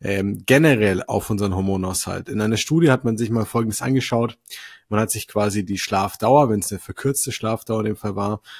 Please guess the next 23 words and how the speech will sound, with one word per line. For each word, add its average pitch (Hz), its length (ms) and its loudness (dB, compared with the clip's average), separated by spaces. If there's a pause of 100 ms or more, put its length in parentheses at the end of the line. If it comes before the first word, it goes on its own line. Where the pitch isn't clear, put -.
(320)
ähm, 101 340 0
in 151 260 6
Verbindung 127 600 4
damit 101 260 0
angeschaut, 98 480 -4
was 101 180 -2
denn 107 140 -2
die 98 80 -2
Hormone 98 380 0
Leptin, 113 720 0
Grelin 113 580 2
machen 107 380 -2
und 101 180 -4
was 98 160 -6
die 98 140 -10
Körpermasse 101 1300 -2
und 95 140 -2
der 90 80 -2
Body 101 240 0
Mass 90 260 -4
Index 101 380 -2
insgesamt 95 480 -8
macht. 87 340 -14